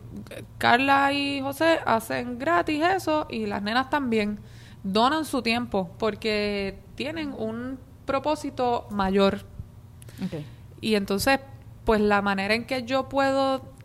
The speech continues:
Speaker 1: retribuirles eso es decirles, "Pues yo pongo a su disposición toda mi población.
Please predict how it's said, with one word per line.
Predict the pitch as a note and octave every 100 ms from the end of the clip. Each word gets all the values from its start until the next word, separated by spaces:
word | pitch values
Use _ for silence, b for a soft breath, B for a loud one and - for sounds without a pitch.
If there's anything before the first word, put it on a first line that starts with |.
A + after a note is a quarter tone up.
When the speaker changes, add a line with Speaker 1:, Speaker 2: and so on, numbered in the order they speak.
| -
Speaker 1:
retribuirles | A3 B3+ B3+ C4 C4 C#4+ C#4 C#4 C4+
eso | D#4+ D#4+ B3+
es | A#3+
decirles, | G#3 A3 A#3+ A3 G3+
"Pues | - F#3+ F3+
yo | G3+
pongo | A3 A#3+ B3+ C4+
a | C4+
su | - C#4
disposición | C#4 - C#4 C#4 C4+ D4 D4 - -
toda | A3 A3+
mi | A#3
población. | A#3 A3+ A3 A3 G3 F3